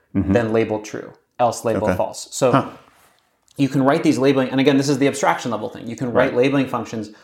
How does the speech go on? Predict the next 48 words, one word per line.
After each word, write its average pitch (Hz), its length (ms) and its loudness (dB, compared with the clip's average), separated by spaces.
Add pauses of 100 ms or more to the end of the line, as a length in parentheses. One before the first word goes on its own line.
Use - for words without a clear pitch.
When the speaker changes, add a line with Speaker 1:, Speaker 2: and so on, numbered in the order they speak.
(160)
Speaker 2:
over 143 260 4
these 127 180 0
kind 120 200 -4
of 110 80 -8
building 117 240 0
blocks. - 340 -8
Or 107 80 -2
if 104 100 -6
it's - 120 -8
mammography, 117 720 -4 (280)
you 123 100 -6
know, 101 220 0 (200)
we 131 100 0
could 131 240 -2
pre-tag 135 500 2
all 113 140 4
the 117 80 2
blobs 107 400 2
in 110 100 -8
the - 60 -12
image, - 520 -14
and 110 120 -6
then 104 400 -8 (100)
the, 104 520 -6
you 120 80 -10
know, 101 160 -6
domain 110 360 0
ec-, 113 180 -2
the 113 80 -2
clinician 120 500 -2
writes 110 240 2
labeling 113 260 0
functions 110 540 -6 (200)
about 107 300 0
properties 110 460 0
of 101 100 -2
those 98 200 -6
blobs. - 520 -6 (140)
Speaker 1:
Mm-hmm. 101 180 2 (160)
Speaker 2:
And 120 140 0
then, 110 80 0
of 107 100 -4
course, - 480 -2 (560)
this 120 280 -2
is 117 80 -2
a 117 60 4
pipeline. 113 480 -4
So 107 400 -2